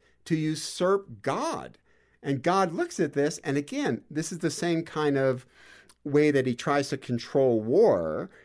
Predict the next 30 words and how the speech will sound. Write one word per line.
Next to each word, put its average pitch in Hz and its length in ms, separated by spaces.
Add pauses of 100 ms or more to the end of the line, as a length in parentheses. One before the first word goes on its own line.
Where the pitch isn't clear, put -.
(100)
He 131 100
goes, 120 180
"Okay, 131 240
this 107 220
language 139 580
thing, 101 460
they've 104 200
taken 131 340
in 113 200
ways 107 640 (320)
that 101 260
can 113 160
be 98 120
very 113 520
harmful 98 440
to 104 120
the 95 100
entire 95 340
planet. 127 640 (300)
I'm 123 220
now 143 220
gonna 190 240
put 147 260
in 110 520 (640)
a 131 100
roadblock. 120 920 (120)
I'm 123 100
gonna 117 200
separate 120 840
them, 87 440